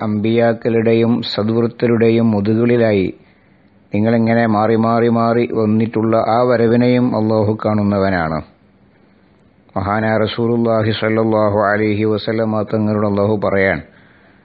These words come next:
നിസ്കരിക്കാൻ നിൽക്കുമ്പോൾ ആ നിസ്കാരത്തിലെ സുജൂദ്, റുക്കൂഅ്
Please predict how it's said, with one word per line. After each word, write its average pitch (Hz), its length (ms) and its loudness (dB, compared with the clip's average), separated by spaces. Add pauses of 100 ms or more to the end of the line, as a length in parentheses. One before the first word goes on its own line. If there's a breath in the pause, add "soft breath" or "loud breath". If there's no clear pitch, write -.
(140 soft breath)
നിസ്കരിക്കാൻ 110 540 0
നിൽക്കുമ്പോൾ 98 480 0 (1400)
ആ 110 80 2
നിസ്കാരത്തിലെ 131 840 0 (920 soft breath)
സുജൂദ്, 139 520 2
റുക്കൂഅ് 120 440 2